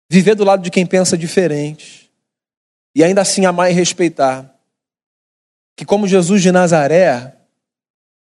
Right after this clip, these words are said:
a gente experimente o lugar da divergência com muito respeito e com muita tolerância. E que a nossa vida seja uma inspiração para as pessoas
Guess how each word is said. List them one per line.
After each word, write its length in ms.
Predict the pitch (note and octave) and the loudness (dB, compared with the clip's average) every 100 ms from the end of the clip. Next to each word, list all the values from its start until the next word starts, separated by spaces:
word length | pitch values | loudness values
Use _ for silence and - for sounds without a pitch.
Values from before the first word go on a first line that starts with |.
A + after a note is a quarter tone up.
| _ _ | _ _
a 120 | D3 | 0
gente 240 | D3 F3+ F#3 | 0 -2 -2
experimente 1040 | - G3 F3+ F3 F#3+ G3 - - C3 A2 _ _ _ _ _ | -2 -2 -2 -2 0 -2 -4 -8 -10 -12 _ _ _ _ _
o 100 | D#3+ | 0
lugar 440 | E3 D#3 F3 F3 E3 | 2 2 2 0 0
da 160 | D#3 | 0
divergência 1000 | C#3+ D#3 D3 C#3+ C#3+ F#3 E3+ - C3 B2+ _ _ _ _ _ _ | 0 -2 0 0 0 0 -2 -2 -6 -8 _ _ _ _ _ _
com 120 | F3 | 0
muito 200 | G#3+ A3+ | 0 2
respeito 800 | G3+ A3+ - E3 E3+ F3 - B2 _ _ _ _ _ _ | 0 0 -4 0 0 -2 -12 -16 _ _ _ _ _ _
e 100 | C#3+ | -6
com 140 | - F3+ | -2 0
muita 240 | G3 G#3+ | 0 0
tolerância. 880 | G#3 G#3+ F#3 D3+ D3+ D3 - A#2+ B2 _ _ _ _ _ _ _ _ _ _ _ _ _ | 0 0 0 0 -4 -6 -12 -16 -20 _ _ _ _ _ _ _ _ _ _ _ _ _
E 80 | D#3 | -2
que 80 | G#3+ | 0
a 60 | |
nossa 300 | G#3 A3 A3+ | 0 0 0
vida 300 | E3+ G3 F#3+ | 0 0 0
seja 380 | - - G3+ F#3 | -2 -2 -2 -2
uma 100 | G3+ | -4
inspiração 560 | F#3+ - A3 G3 G3 G3 | -4 -2 -2 0 -4 -4
para 80 | F#3 | -6
as 80 | |
pessoas 800 | - E3+ - G3 G3 C3 - - | -6 -8 -2 0 0 -2 -8 -20